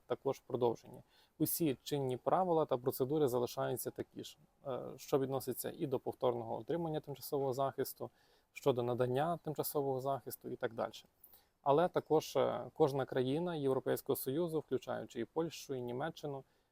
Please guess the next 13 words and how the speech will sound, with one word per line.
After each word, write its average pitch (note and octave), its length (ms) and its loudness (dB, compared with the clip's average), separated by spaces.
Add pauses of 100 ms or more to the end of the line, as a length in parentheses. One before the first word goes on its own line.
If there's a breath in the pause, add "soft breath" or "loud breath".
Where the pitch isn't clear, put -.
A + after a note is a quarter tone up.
вони D3 200 2
повинні C#3+ 420 2
будуть, C3 500 -2
е, A#2+ 180 -2
прийняти C3 580 -2
відповідні B2 500 -2
рішення C3 680 -4 (260)
внутрішньо. C3 560 -4 (760)
Так C#3+ 160 4
само, F3 300 2
як C#3 200 0
і C#3+ 160 -2
було C3 400 2